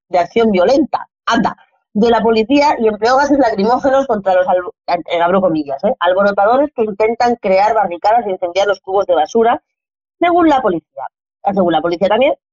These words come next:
ante la presencia de multitud de maleantes, los convocantes han pedido disolver la manifestación, apunta la misma fuente. La jornada en París estuvo marcada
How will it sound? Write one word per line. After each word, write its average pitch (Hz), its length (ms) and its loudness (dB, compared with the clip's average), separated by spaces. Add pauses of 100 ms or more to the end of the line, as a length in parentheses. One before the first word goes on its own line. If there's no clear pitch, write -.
(100)
ante 220 240 0
la 202 100 2
presencia 262 420 0
de 220 80 2
multitud 196 360 0
de 233 100 2
maleantes, 233 560 0
los 196 160 -2
convocantes 196 640 -2
han 202 140 -2
pedido 196 260 -2
disolver 190 380 -2
la 190 100 0
manifestación, 170 720 -4
apunta 220 400 -4
la 175 80 2
misma 160 260 -4
fuente. - 240 -12
La 165 100 -2
jornada 226 300 0
en 247 80 -2
París 262 240 0
estuvo 208 260 -2
marcada 208 480 -2